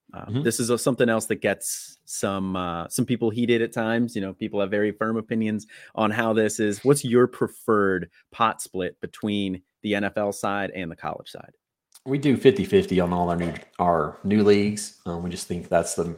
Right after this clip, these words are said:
Speaker 2: most fair to do. Um, we were doing weighted when we first started, but we realized that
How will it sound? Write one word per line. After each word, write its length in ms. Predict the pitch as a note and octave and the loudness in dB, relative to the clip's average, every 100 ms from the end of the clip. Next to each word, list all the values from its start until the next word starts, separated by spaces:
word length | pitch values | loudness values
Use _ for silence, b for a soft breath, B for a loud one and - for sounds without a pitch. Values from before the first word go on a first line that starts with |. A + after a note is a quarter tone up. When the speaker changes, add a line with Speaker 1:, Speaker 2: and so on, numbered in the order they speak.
| - | -6
Speaker 2:
most 300 | F2 E2+ - | -4 -4 -2
fair 240 | F2 F2 | 0 2
to 100 | E2+ | 0
do. 400 | D#2 E2+ E2+ F2+ b b b b | -4 -4 -4 -6 b b b b
Um, 380 | - F2 D#2+ D#2+ - | -10 -8 -10 -14 -6
we 160 | F#2+ | -4
were 380 | F2 G2 F#2+ F#2+ | 0 4 4 2
doing 260 | F#2 F2+ E2 | 0 -2 -2
weighted 340 | D#2+ F#2 F#2+ | -2 0 -2
when 200 | F#2+ F2+ | -2 -4
we 40 | |
first 220 | F2 F#2 - | -4 -4 0
started, 460 | F2+ G2+ A2+ A2+ - | 2 2 0 -6 -8
but 260 | F#2 F2+ | -6 -4
we 120 | F#2 F#2+ | -4 -4
realized 560 | F#2 G2 F#2 F#2 F2 | -2 2 2 2 -4
that 300 | F2 D#2+ - | -6 -6 -8